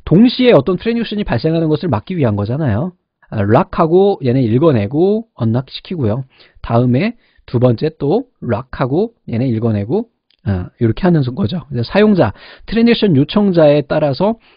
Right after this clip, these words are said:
락을 결정을 하는 거고요. 자, 락에 어떤 접근 허용 방법이 있습니다. 그래서 공유 락과 베타 락이라는 게 있는데,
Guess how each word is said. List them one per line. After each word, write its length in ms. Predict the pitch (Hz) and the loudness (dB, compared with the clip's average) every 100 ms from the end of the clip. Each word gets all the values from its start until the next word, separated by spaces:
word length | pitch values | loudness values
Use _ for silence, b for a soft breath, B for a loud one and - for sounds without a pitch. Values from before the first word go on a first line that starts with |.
| b | b
락을 400 | 113 101 107 156 | 0 2 2 0
결정을 380 | 120 104 110 113 | -2 -4 -4 -6
하는 160 | 165 | -6
거고요. 460 | 175 117 104 113 95 - b b b b b | -6 -4 -2 -4 -6 -12 b b b b b
자, 200 | - 113 | -2 0
락에 640 | 101 123 196 226 185 214 | 2 2 4 4 4 2
어떤 460 | 143 127 190 170 139 | 0 2 4 4 2
접근 440 | - 131 220 208 160 | 0 0 2 2 2
허용 300 | 226 247 233 | 2 2 2
방법이 320 | 127 139 139 | 2 2 2
있습니다. 320 | - 107 101 | -2 -6 -6
그래서 180 | 98 - | -8 -10
공유 300 | - 147 202 | 0 2 4
락과 320 | 190 143 - | 2 0 -4
베타 300 | - 107 - | -6 -6 -4
락이라는 500 | 110 98 101 98 104 | -4 -4 -4 -4 -4
게 80 | 123 | -4
있는데, 360 | 123 95 135 | -2 -2 -4